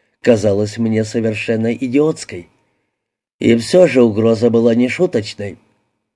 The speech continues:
Внезапно мне ужасно захотелось курить. Машина на стоянке оставалось немного — но соседняя машина, как оказалось, принадлежала Пауле Текса.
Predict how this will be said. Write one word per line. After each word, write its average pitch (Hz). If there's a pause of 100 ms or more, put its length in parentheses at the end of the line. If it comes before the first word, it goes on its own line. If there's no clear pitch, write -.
(420)
Внезапно 110
мне 107
ужасно 110
захотелось 110
курить. 147 (880)
Машина 120
на 131
стоянке 143
оставалось 113
немного — 131 (560)
но 110
соседняя 127
машина, 143
как 107
оказалось, 110 (280)
принадлежала 117
Пауле 110
Текса. 156